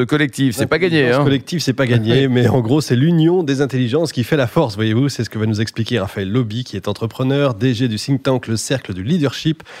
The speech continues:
Speaker 2: professeur et auteur surtout du livre Les intelligences multiples en entreprise. Bonjour Raphaël.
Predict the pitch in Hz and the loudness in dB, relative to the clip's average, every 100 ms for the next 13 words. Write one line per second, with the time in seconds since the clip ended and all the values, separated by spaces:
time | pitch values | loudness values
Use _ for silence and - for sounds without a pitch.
0 | - - 190 - 139 - 139 127 110 151 | -20 -2 0 0 0 0 2 2 0 0
1 | 135 - 104 151 110 110 127 101 98 110 | -2 -4 -4 -2 0 2 0 0 -2 -2
2 | 110 107 101 87 - 151 117 - 107 98 | -4 -6 -6 -6 -2 -2 0 -4 -2 0
3 | 156 - 92 - 127 117 135 160 131 92 | 0 -2 -8 -4 -4 -2 0 0 0 -2
4 | 82 - 76 67 | -4 -10 -12 -12